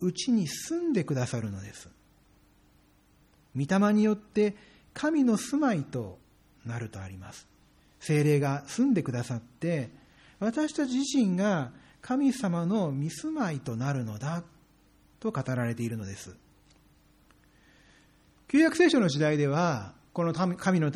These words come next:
民共同体の中心に神殿、神の宮があって、それがあることがユダヤ人にとって、この民にとって重要なことでありましたが、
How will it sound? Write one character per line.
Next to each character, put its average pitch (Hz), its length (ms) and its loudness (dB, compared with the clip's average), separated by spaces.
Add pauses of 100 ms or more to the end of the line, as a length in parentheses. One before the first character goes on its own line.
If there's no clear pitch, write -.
民 139 120 2
共 156 220 2
同 156 160 4
体 156 160 0
の 156 80 0
中 156 200 -2
心 156 280 -2
に 233 160 2
神 156 300 0
殿、 156 260 2
神 185 240 2
の 151 80 0
宮 160 240 2
が 147 140 2
あ - 20 0
っ 147 40 -2
て、 180 600 -2 (400)
そ 180 160 2
れ 185 100 6
が 196 120 6
あ 214 60 6
る 196 80 4
こ 175 120 0
と 170 160 2
が 185 500 2
ユ 175 100 -2
ダ 165 100 4
ヤ 165 100 4
人 147 220 -2
に 139 40 0
と 139 80 -4
っ 135 40 -6
て、 165 500 -2 (640)
こ 156 120 0
の 151 240 4 (140)
民 160 120 4
に 143 80 2
と 143 80 2
っ 143 40 -4
て 147 180 -4
重 214 380 0
要 254 200 2
な 247 120 4
こ 240 100 0
と 240 100 0
で 180 80 2
あ 147 60 2
り 143 80 0
ま 143 120 0
し - 100 -8
た 127 120 -6
が、 147 360 -2